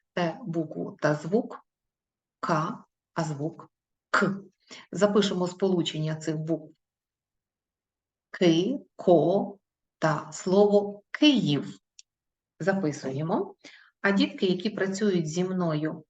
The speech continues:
індивідуально, будуть сьогодні повторювати букву та звук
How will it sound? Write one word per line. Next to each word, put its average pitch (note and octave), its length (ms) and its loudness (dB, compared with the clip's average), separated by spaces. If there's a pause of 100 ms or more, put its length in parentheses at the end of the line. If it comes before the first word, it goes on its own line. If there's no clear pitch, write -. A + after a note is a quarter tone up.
(320)
індивідуально, D3+ 1080 -2 (320)
будуть G#3+ 320 0
сьогодні D#3+ 480 -2
повторювати E3 960 -2 (2000)
букву F#3+ 420 0
та D#3 240 -2
звук F3 520 -4